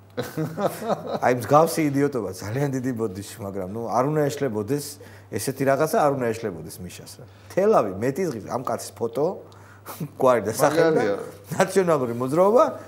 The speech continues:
Speaker 1: თელავი მეტის
Speaker 2: ხო,
Speaker 1: ღირსია.
Speaker 2: არ ვიცი, ეხა ეგ, ე, ვისი პასუხისგებლობა, ეხა პიარს ვინ, მაგრამ ეტყობა, მიშას გამორჩა.
Speaker 1: ხო, გამორჩა, იმიტომ რომ, ნუ, ეხა
Speaker 2: ორი, შენ ჩემზე
Speaker 1: აბსურდი.
Speaker 2: უკეთ იცი, რომ
Speaker 1: ხო,
Speaker 2: რაც იცი,
Speaker 1: თელავის
Speaker 2: იცი,
Speaker 1: მეტი
Speaker 2: იცი.
Speaker 1: ღირსია რა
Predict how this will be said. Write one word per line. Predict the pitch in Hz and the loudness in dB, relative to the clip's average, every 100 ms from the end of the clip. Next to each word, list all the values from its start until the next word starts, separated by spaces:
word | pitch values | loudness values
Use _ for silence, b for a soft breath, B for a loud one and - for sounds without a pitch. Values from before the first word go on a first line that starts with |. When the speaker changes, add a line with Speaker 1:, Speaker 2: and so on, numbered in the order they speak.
| - | -6
Speaker 1:
თელავი | - 214 220 160 | 2 6 8 6
მეტის | 117 143 147 196 | 4 0 0 2
Speaker 2:
ხო, | |
Speaker 1:
ღირსია. | 156 131 139 | 4 6 6
Speaker 2:
არ | 147 | 4
ვიცი, | 120 - | 0 -2
ეხა | 110 110 | -4 0
ეგ, | 107 110 | 0 0
ე, | 113 110 107 104 | 0 2 2 2
ვისი | 110 113 | -2 -4
პასუხისგებლობა, | - 117 127 117 123 131 143 131 110 | -4 -4 -4 -4 -2 -2 0 2 2
ეხა | 107 - | 0 -4
პიარს | - 117 113 113 | -4 -2 -2 -4
ვინ, | 104 | -6
მაგრამ | 107 110 110 110 | -2 -2 0 -2
ეტყობა, | 113 135 | -4 -6
მიშას | 131 117 120 | -6 -4 -4
გამორჩა. | 117 110 104 - | -2 -4 -4 -2
Speaker 1:
ხო, | 165 | 2
გამორჩა, | 139 147 180 160 123 120 | 8 8 8 4 2 -2
იმიტომ | 110 113 107 | -4 -4 -4
რომ, | 107 | -4
ნუ, | 117 | -4
ეხა | 117 113 110 107 | -4 -4 -4 -4
Speaker 2:
ორი, | 107 110 | -4 0
შენ | 143 | 0
ჩემზე | 143 160 151 | 2 4 4
Speaker 1:
აბსურდი. | 147 | 4
Speaker 2:
უკეთ | 147 147 | 2 0
იცი, | 123 - | -2 -2
რომ | 139 151 151 | 2 4 8
Speaker 1:
ხო, | 185 | 8
Speaker 2:
რაც | 135 139 | 10 8
იცი, | - | 8
Speaker 1:
თელავის | 185 214 220 170 | 10 12 12 10
Speaker 2:
იცი, | 185 | 6
Speaker 1:
მეტი | 208 | 6
Speaker 2:
იცი. | 208 | 6
Speaker 1:
ღირსია | 180 190 160 233 | 4 4 2 6
რა | 202 143 | 8 10